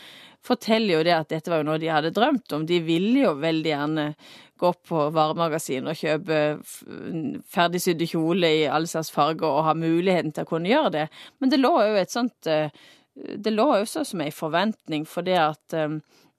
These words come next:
det ble sett på som at hvis man lot være å for eksempel endre på klesstilen når man kom til New York, så,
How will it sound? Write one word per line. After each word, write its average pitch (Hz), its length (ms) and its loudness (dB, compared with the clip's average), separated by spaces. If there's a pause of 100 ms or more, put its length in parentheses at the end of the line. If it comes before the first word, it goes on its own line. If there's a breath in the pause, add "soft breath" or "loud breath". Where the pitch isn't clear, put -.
(240)
det 180 200 -2
ble 202 180 2
sett - 320 -4
på 214 140 0
som 165 180 -4
at 156 160 -4
hvis 185 260 -2
man 156 220 0 (140)
lot 170 260 -4
være 190 640 2
å 151 160 -2 (640)
for - 140 -4
eksempel 180 340 -2
endre 160 400 -2
på 151 300 -4
klesstilen 151 720 -6 (100)
når 160 140 -4
man 156 160 -2
kom 160 200 -2
til 143 360 -4 (420 soft breath)
New 165 160 -2
York, 160 340 0
så, 156 280 0